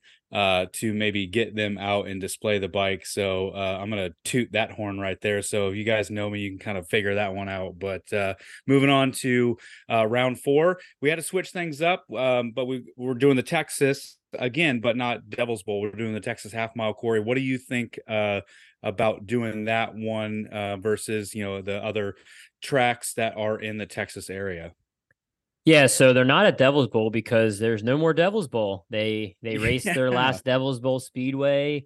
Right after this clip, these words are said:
Speaker 2: a couple weeks ago, and personally, I didn't love Devil's Bowl when I rode it as a, I'm just going off as a rider.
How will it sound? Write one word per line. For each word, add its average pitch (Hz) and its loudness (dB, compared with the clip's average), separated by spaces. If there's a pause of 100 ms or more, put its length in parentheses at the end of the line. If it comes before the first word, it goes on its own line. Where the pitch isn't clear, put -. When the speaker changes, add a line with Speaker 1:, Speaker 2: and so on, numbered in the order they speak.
(440)
Speaker 2:
a 131 -4
couple 143 0
weeks 139 -6
ago, 165 -4
and 113 -4
personally, 208 -8
I 120 0
didn't 156 -2
love 117 -4
Devil's 120 -2
Bowl 127 2
when 127 -2
I 127 -2
rode 127 -2
it 131 -4
as 104 -6
a, 90 -14
I'm 110 -12
just 110 -10
going 110 -4
off 107 -4
as 95 -8
a 90 -8
rider. 104 0